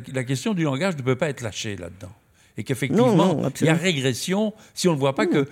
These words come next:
Speaker 1: l'essence même, non seulement de la philosophie,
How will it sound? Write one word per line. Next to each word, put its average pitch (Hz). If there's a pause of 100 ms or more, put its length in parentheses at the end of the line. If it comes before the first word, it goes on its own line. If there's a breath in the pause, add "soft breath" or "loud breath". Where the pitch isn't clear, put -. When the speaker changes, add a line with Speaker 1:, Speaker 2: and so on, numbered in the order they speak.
(140)
Speaker 1:
l'essence 175
même, 180 (300)
non 170
seulement 143
de 123
la 123
philosophie, 127